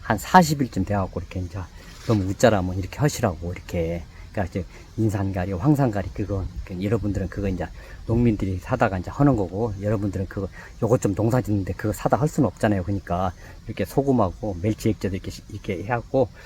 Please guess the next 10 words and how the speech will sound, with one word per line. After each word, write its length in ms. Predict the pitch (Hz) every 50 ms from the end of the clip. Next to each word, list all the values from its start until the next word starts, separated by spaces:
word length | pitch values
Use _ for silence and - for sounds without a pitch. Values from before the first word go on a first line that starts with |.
| - - - - -
이렇게 240 | - 98 - - 92
뿌리면요 500 | - - 147 139 131 107 92 95 107 95 - -
아주 260 | - 92 110 107 107
고구마가 500 | 98 - - 101 95 98 101 95 92 98
실하고 520 | 95 - - - - 139 120 101 101 90 - -
맛있는 460 | - - - - 120 110 107 98 92
감자가, 460 | - - 107 107 101 92 92 104 104 - - - - - -
아, 80 | - - - -
고구마가 520 | - 110 104 107 101 101 92 - - - - - - - - - - - - - - - - -
많이 360 | - - - - 110 101